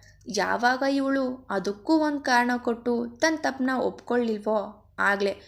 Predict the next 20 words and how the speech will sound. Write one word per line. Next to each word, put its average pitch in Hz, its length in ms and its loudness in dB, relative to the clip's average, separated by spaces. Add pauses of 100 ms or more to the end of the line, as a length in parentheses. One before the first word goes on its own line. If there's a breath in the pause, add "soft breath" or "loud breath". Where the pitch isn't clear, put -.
(320 loud breath)
ಇವಳದು 262 460 2
ಬದಲಾಗೋ 240 640 0
ಜಾಯಮಾನ 202 680 -4
ಅಲ್ಲ 190 260 -4
ಅನ್ನೋದು 196 680 -8
ಗೊತ್ತಾಗಿದ್ದು. 190 800 -8 (1800 loud breath)
ಈಗೇಳು 254 520 2
ಇಂಚರ, 208 320 -4 (600)
ಇವಳಿಗೆ 277 420 0
ಏನ್ 220 220 2
ಮಾಡ್ಬೇಕು 196 400 0
ಅನ್ನೋದನ್ನ. 190 480 -4 (720)
ಇಂಥ 202 280 -4 (160)
ಕೆಟ್ಟ 190 280 -6
ಮನಸ್ಥಿತಿ 226 640 -4
ಇರೋ 233 180 0
ಒಬ್ಬ 220 260 0
ಪ್ಲೇಯರ್ 214 640 -2 (260)
ನಮಗ್ 220 340 -2
ಬೇಕಾ? 196 640 -6